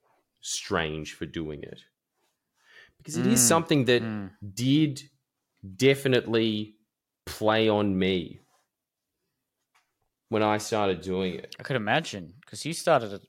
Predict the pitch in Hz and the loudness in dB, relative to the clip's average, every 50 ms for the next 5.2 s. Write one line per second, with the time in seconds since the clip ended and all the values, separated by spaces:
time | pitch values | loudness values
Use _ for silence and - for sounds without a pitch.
0 | _ - - 110 117 - - - - 104 101 101 - - 104 110 123 123 101 90 | _ -10 -6 -4 -4 -4 -4 -6 -6 -6 -6 -6 -10 -10 -8 -8 -8 -8 -10 -12
1 | - - 101 90 - - 87 87 90 - - - 101 95 90 90 95 101 _ _ | -12 -12 -12 -12 -12 -16 -18 -18 -18 -16 -10 -8 -8 -8 -8 -10 -16 -20 _ _
2 | _ _ _ _ _ _ _ _ _ _ _ _ _ _ _ _ _ _ _ - | _ _ _ _ _ _ _ _ _ _ _ _ _ _ _ _ _ _ _ -2
3 | - 135 160 233 247 196 - - - 120 120 120 113 110 107 110 110 120 135 135 | 2 4 4 4 4 2 0 -2 -4 -4 -4 -4 -4 -4 -4 0 0 0 0 0
4 | - 113 104 95 87 113 123 - _ _ - - 110 110 110 113 113 117 117 117 | -4 -8 -10 -10 -12 -16 -20 -20 _ _ -14 -4 0 2 2 4 4 2 2 0
5 | 113 107 107 | -4 -6 -10